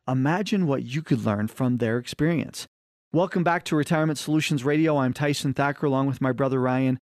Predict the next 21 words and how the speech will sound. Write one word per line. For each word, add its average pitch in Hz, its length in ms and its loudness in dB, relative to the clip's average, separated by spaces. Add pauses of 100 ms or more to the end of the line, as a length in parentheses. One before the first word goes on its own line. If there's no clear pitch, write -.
(140)
We 147 160 0
are 165 240 0
the 151 100 0
Retirement 139 540 -2
Brothers 143 300 0
from 127 200 -2
Boss 131 380 -2
Retirement 135 420 0
Solutions 131 560 -2
and 123 160 2
Advisors. 123 640 -2 (400)
And 156 180 2
today 190 440 0
we're 196 180 0
sharing 139 640 0
seven 175 580 -2
invaluable 139 720 0
lessons 117 520 -2
from 113 260 -2
today's 127 460 -2
retirees 113 720 -2